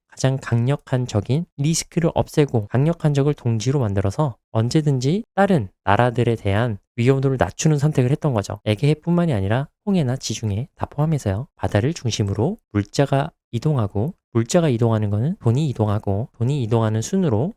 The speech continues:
가치가 이동하고, 가치가 이동했기 때문에 그 가치는 힘이 센 사람한테 가게 돼 있다. 힘이 센 사람은 언제나 가치를 쟁취하려고 하죠. 세 번째는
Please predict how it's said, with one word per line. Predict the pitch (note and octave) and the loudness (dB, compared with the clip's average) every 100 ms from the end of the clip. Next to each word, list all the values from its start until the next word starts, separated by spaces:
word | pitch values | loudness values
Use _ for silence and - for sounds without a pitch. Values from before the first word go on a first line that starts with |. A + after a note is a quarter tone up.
| _ | _
가치가 | F#2+ - D#3+ | -4 0 0
이동하고, | C3+ A#2+ A2 G2 G#2+ F#3 | 2 2 0 0 -2 -4
가치가 | - G2+ - C#3 | -4 -4 -2 -4
이동했기 | - F3+ G#3+ F#3+ - | -2 0 2 0 -2
때문에 | C3 A2 A#2 E3 A#2+ A2 | -2 -2 0 0 -2 -8
그 | - | -14
가치는 | - G#2 - B2 C#3 A3+ - | -8 -6 0 2 4 0 -2
힘이 | - A#3 | 0 0
센 | G#3+ A#3 A3 | 2 0 2
사람한테 | G3+ F#3 D#3 C3+ - F#3 - | 2 2 0 -2 -4 -4 -4
가게 | A2 | -2
돼 | A2 G2+ | -2 -2
있다. | - - F#2+ - | -4 -6 -8 -2
힘이 | G#3+ | -2
센 | G3 G3 | 2 2
사람은 | F3 E3 D3+ G#3 C#4 | 4 2 2 0 -4
언제나 | - G#2 G#2+ A#2+ F3+ G3+ | -4 0 0 0 -2 -6
가치를 | - - A2+ D3 | -10 -4 -2 -2
쟁취하려고 | - A2+ - G2+ G2+ | -2 -4 -2 -2 0
하죠. | G#2+ C#3 A2+ C#3+ | -2 0 -2 -4
세 | - | -2
번째는 | E3+ G3+ C3+ A#2 C#3+ | 0 0 0 0 -2